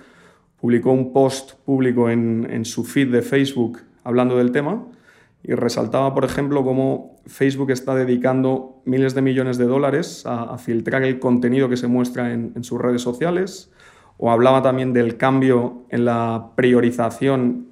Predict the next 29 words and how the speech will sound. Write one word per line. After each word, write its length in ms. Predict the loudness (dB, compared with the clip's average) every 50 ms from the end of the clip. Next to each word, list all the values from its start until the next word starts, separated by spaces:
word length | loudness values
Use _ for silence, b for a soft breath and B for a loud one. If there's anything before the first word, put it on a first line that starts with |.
| _ -6
del 240 | -2 0 0 2
algoritmo, 960 | 2 0 0 0 0 0 0 2 0 2 2 2 2 0 0 -4 -8 -14 -20 -18 -10 -6
eh, 160 | -4 -2 0
de 100 | -2 -2
Facebook 520 | -2 0 0 0 0 0 -2 -4 -4 -4 -6
para 180 | -4 -4 -4
favorecer 640 | -4 -2 -2 0 0 -2 -2 0 -2 -2 -2 -4 B B B B B B B B B B B B B B
algo 160 | 2 2 4
que 80 | 4 4
la 120 | 4 2
compañía 580 | 2 0 2 2 2 2 2 2 2 2 2 2
llama 560 | 4 4 4 4 2 2 2 0 -2 -4 -4 -2
interacciones 840 | 2 2 2 2 2 0 0 0 -4 -2 -2 0 2 2 0 0 0
sociales 800 | 0 0 0 0 2 2 4 4 4 2 0 -2 -8 -14 -14 _ -4
relevantes. 1000 | 0 0 2 2 2 2 2 2 4 4 4 2 0 -4 -6 -10 -14 -18 _ _
Eh, 580 | -8 -6 -4 -2 -2 -2 -2 -2 -2 -4 -6 -8 -10 -16 -20 _ _ _ _ _ _ _ _ _ _
a 180 | -6 -4 -4 -2
pesar 340 | -4 -4 0 0 2 2 2
de 80 | 2
saber 320 | 2 2 2 2 2 2 0
que 60 | 0
este 180 | 0 0 -2
tipo 180 | 0 0 2 2
de 80 | 2 2
interacciones 560 | 2 0 0 0 0 0 -2 -2 -2 -2 -4
sociales 540 | -4 -6 -6 -4 -2 0 2 2 2 2 0
relevantes, 880 | 0 0 0 0 0 0 0 0 0 2 0 0 -2 -2 -6 -8 -6
en 160 | -6 -6 -4
general, 640 | -4 -4 -4 -4 -2 0 0 0 0 0 -2 -4 -6